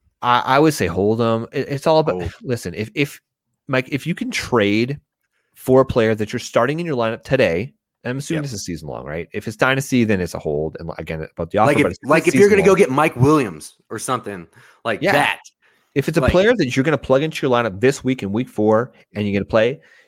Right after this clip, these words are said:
Speaker 1: you need to win games now. Every single
Speaker 2: Yep.
Speaker 1: week matters. And if J K is just sitting on your I R and he's not giving you points,
Speaker 2: You
Speaker 1: and
Speaker 2: just gotta
Speaker 1: he's
Speaker 2: be
Speaker 1: a player
Speaker 2: honest
Speaker 1: that
Speaker 2: with
Speaker 1: could
Speaker 2: yourself.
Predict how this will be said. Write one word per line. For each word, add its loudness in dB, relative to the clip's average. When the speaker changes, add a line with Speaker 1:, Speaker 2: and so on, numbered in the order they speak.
Speaker 1:
you -8
need 0
to 2
win 2
games -4
now. -6
Every 2
single 0
Speaker 2:
Yep. 2
Speaker 1:
week 2
matters. -2
And 0
if -8
J 2
K 0
is 0
just -6
sitting 0
on -2
your 0
I 4
R 4
and -10
he's -10
not -2
giving -2
you -2
points, -4
Speaker 2:
You -4
Speaker 1:
and 2
Speaker 2:
just -2
gotta 2
Speaker 1:
he's 2
Speaker 2:
be 6
Speaker 1:
a 0
player 4
Speaker 2:
honest 4
Speaker 1:
that -4
Speaker 2:
with -2
Speaker 1:
could 2
Speaker 2:
yourself. 0